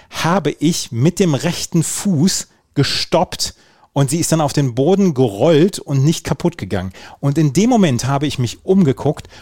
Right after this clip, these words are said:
und es war kein einziger Mensch in diesem Gang, der mich hätte abfeiern können. Also keiner, das war eine wirklich herausragend athletische Aktion, die ich da gebracht habe. Ähm, aber es war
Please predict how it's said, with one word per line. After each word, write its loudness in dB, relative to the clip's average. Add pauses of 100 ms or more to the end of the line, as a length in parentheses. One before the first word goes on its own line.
(120)
und 0
es 0
war -2 (160)
kein 2
einziger 0
Mensch 2
in -2
diesem 0
Gang, 0
der 2
mich -2
hätte -2
abfeiern -6
können. -14 (440)
Also -2
keiner, 0
das -2
war -2
eine 0
wirklich -2
herausragend 0
athletische -2
Aktion, -2
die -4
ich -8
da -6
gebracht -10
habe. -4 (460)
Ähm, 0 (100)
aber 0
es -6
war 0